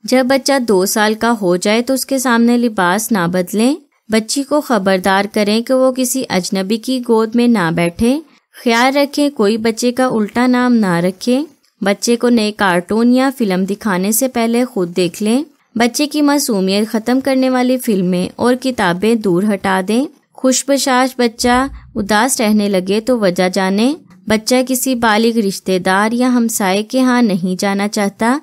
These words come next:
तो इसे हरगिज ना भेजें। बच्चे के ट्विटर्स, वैन, रिक्शा ड्राइवर, कारी साहब, किसी हमसाये दोस्त या कज़न के साथ कभी तन्हा मत छोड़ें। हर किस्म की खारिश का इलाज, एक पाव तारे मिरर के तेल में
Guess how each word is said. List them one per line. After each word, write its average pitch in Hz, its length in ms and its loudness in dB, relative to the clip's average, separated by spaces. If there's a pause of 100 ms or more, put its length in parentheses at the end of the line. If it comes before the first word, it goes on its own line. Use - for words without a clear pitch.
(340)
तो 269 100 2
इसे 277 240 0
हरगिज 220 520 0
ना 190 140 2
भेजें। 180 520 -2 (320)
बच्चे 214 320 0
के 247 180 2
ट्विटर्स, 220 800 0
वैन, 208 480 2
रिक्शा 202 440 -2
ड्राइवर, 202 640 0 (380)
कारी 202 300 2
साहब, 254 360 0 (300)
किसी 254 280 0
हमसाये 247 520 0
दोस्त 190 500 -2
या 262 140 0
कज़न 185 400 0
के 208 160 -2
साथ 220 420 -2 (360)
कभी 240 260 0
तन्हा 220 400 2
मत 208 240 2
छोड़ें। 208 440 0 (320)
हर 254 220 2
किस्म 294 380 0
की 294 180 -4
खारिश 196 420 -2
का 208 180 0
इलाज, 196 560 -2 (320)
एक 262 360 0
पाव 277 220 2
तारे 202 340 0
मिरर 240 260 2
के 277 180 -2
तेल 185 300 0
में 214 340 0